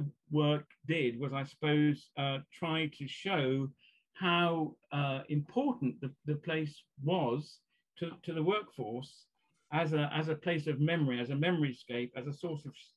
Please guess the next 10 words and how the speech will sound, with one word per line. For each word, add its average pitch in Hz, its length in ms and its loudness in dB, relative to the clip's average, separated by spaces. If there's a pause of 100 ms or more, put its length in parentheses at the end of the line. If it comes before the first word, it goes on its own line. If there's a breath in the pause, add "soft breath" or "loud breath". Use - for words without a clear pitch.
shared 147 300 0
stories, 127 680 -2 (560 soft breath)
and 180 120 0
in 180 80 0
some 214 240 -6
cases, 143 420 -4
a 147 60 0
richly 143 440 -2
imagined 135 460 -2
world. 104 500 -2